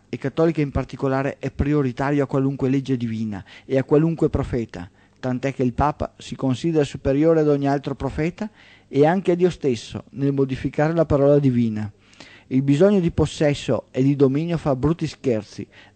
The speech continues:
alla megalomania di certi loschi figuri.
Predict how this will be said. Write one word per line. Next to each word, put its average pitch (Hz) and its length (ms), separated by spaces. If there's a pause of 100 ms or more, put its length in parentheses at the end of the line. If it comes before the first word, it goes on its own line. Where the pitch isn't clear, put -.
alla 131 200
megalomania 135 880 (100)
di 123 200
certi 123 320
loschi 139 420
figuri. 90 600